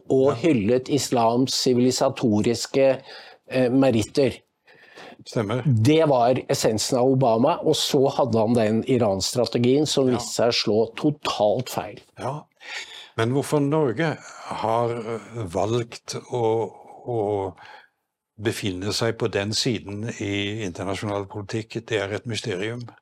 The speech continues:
Speaker 2: For det finnes ikke noe, det finnes ikke noe saklig grunn for det. Altså, Utenriksdepartementet har jo som hovedoppgave å ivareta Norges interesser overfor det internasjonale samfunn. Men, men de gjør jo ikke det.
Speaker 1: Nei.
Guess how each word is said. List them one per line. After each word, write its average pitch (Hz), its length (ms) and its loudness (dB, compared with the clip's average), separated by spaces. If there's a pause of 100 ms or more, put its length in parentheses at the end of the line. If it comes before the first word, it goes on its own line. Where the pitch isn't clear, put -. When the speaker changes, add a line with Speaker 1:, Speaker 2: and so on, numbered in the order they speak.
(400)
Speaker 2:
For 107 80 -8
det 110 100 0
finnes - 260 -4
ikke 113 220 -6
noe, 113 320 -2 (420)
det 104 100 -4
finnes - 260 -2
ikke 95 200 -8
noe 107 140 -2
saklig 120 560 -4
grunn 95 300 -6
for - 160 -8
det. 127 180 -4 (560)
Altså, 117 240 -4
Utenriksdepartementet 117 1160 -4
har 104 200 -4
jo 107 160 -4
som 110 220 -4
hovedoppgave 101 680 -4
å 120 80 -2 (100)
ivareta 110 380 -2
Norges 110 560 -2
interesser 107 720 -6 (400)
overfor 107 420 -2
det 113 100 -4 (120)
internasjonale 98 540 -8
samfunn. 95 480 -10 (960)
Men, 117 240 -4
men 117 100 -2
de 120 80 -2
gjør 101 200 0
jo 160 100 -2
ikke 143 160 -8
det. 82 260 -8
Speaker 1:
Nei. 101 140 -6